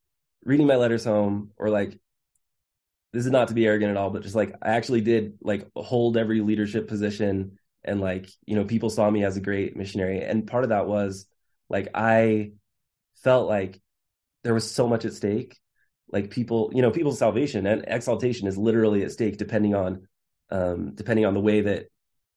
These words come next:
they perceive the church based on their interaction with me, you know? So that means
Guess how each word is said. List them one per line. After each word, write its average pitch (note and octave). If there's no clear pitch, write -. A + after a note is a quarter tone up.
they A2
perceive G#2
the G#2
church G#2
based G#2+
on G#2
their G2+
interaction G2
with -
me, F#2+
you G2
know? G2
So F#2+
that A#2+
means A2